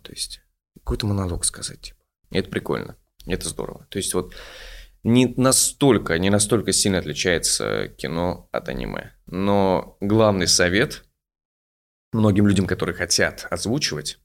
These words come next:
никогда не начинать с аниме, потому что... Потому что... Большинство, э, делают ужасные ошибки и повторяют интонацию японцев.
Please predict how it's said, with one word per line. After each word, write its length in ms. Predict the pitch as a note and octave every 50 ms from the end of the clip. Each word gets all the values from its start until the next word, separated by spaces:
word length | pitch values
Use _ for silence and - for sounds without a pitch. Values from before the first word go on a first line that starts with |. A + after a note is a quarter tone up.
| _ _ _ -
никогда 800 | G2+ G#2 G#2+ A2+ A2 G#2 G#2+ F#2+ F2 F2 E2+ F2+ A2 C#3+ D3 - _ -
не 160 | G2 G2+ G2+
начинать 500 | F#2+ F2+ - - D2 C2 E2 F2+ - - _
с 180 | - - -
аниме, 380 | G2+ F#2+ F2+ E2 D#2+ D2+ - - _ _
потому 360 | - E2 - - D2+ F#2 B2+ D3+
что... 260 | - - - - - - _ _ _ _ _ _ _ _ _ _ _
Потому 340 | - F#2 - F#2 E2 D#2 -
что... 280 | - - - - - - _ _ _ _ _ _ _ _ _ _ _ _ _ - - - - - - - - - - - - - - - - - - -
Большинство, 840 | - A#2 C#3 C3 - C#3 B2+ - - - C3+ F#3 A3+ A#3 G#3 - - -
э, 640 | - C3+ C3+ C3 B2+ B2+ B2 B2 B2 A#2+ A#2+ A#2 A#2
делают 420 | G#2 G2+ A#2+ B2 A#2+ A#2 A2 A#2 A2+
ужасные 680 | A2 G#2+ G2+ A#2 A#2 A#2 A2 - - A2 G2+ G2 G2
ошибки 680 | F#2+ - - - F3+ G3+ F#3+ - - G2+ F#2+ F2 D2+ - -
и 1300 | G#2 A2 A#2 A#2 A2+ A2+ A2 A2 G#2 G#2 G2+ G2 G2 F#2+ F#2 F2+ E2+ D#2+ D#2 C#2+ B1+ A#1+ A#1+ A1 G#1 -
повторяют 840 | F2+ F2+ - - E2+ E2 F#2+ G2+ A2+ A#2+ B2 B2+ B2+ B2 - - -
интонацию 960 | - G2+ F#2+ F2 - E2 C#2+ B1 C2 D#2+ E2 - - - F2 F2+ F#2 F#2 E2 -
японцев. 1040 | - E2 D2 D2+ E2+ F2+ - F2+ F2 C#2+ C2 A#1 - - - G1+ - - - -